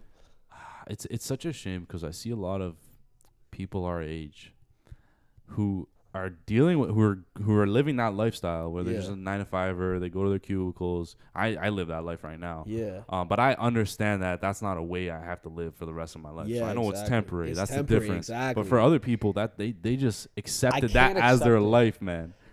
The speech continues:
Speaker 2: And
Speaker 1: That
Speaker 2: you
Speaker 1: is their life until they retire. So for them, they have to, what, h-, how do they, how do they cope with that? How do they
Speaker 2: Distractions, man.
Speaker 1: Distractions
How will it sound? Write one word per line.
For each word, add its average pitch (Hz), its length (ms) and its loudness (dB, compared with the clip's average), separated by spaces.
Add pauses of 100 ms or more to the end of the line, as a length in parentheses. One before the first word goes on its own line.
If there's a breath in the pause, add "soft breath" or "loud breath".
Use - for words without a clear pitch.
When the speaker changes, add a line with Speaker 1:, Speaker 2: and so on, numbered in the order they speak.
Speaker 2:
And 151 80 4
Speaker 1:
That 185 160 8
Speaker 2:
you 196 60 12
Speaker 1:
is 175 100 2
their 165 180 6
life 120 400 2
until 135 320 0
they 131 140 4
retire. 98 580 2 (240 loud breath)
So 147 240 0
for 123 180 0
them, 147 320 4
they 156 140 4
have 156 280 -2
to, - 120 -6
what, 123 220 -4
h-, - 180 -14
how - 240 0
do 147 100 2
they, 139 220 0
how - 160 -2
do 127 80 0
they 127 140 0
cope - 360 2
with 90 140 -4
that? 73 220 -12 (800 soft breath)
How 147 100 8
do 185 60 10
they 196 80 8
Speaker 2:
Distractions, 131 440 2
man. 113 60 2 (100)
Speaker 1:
Distractions 175 600 2